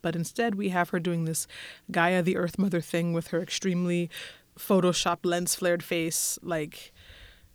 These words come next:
just the Force. The Force is what we're doing. The Force is everything. Like, y-, how do you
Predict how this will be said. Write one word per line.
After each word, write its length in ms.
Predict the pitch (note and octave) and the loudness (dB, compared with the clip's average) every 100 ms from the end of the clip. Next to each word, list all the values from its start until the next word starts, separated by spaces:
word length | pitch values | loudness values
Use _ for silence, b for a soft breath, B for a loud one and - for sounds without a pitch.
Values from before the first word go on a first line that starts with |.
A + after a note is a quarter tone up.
| - G3+ F#3+ - _ _ _ _ _ _ - | -18 -16 -16 -20 _ _ _ _ _ _ -20
just 400 | - G3 F#3+ F#3 | -12 -6 -6 -4
the 100 | F#3+ | -2
Force. 580 | B3 B3+ - - - - | 2 4 4 2 2 -2
The 80 | - | -4
Force 360 | G3+ G3+ - | 0 2 2
is 120 | F#3 | 0
what 180 | E3 F#3 | 0 -2
we're 120 | F#3+ | -2
doing. 340 | F3+ G3 E3 E3 | 0 0 -2 -6
The 60 | |
Force 320 | - G3+ F3+ F#3 | -10 -6 -4 -2
is 100 | F3+ | -2
everything. 460 | E3+ F3 - C#3+ | -2 -4 -6 -8
Like, 200 | F#3 F3 A3+ | -6 -6 -8
y-, 140 | A3+ - _ _ _ _ _ _ - A3 G#3+ | -12 -12 _ _ _ _ _ _ -14 -10 2
how 160 | D#4 | 4
do 100 | G4 | 6
you 180 | F4 A#4 | 6 6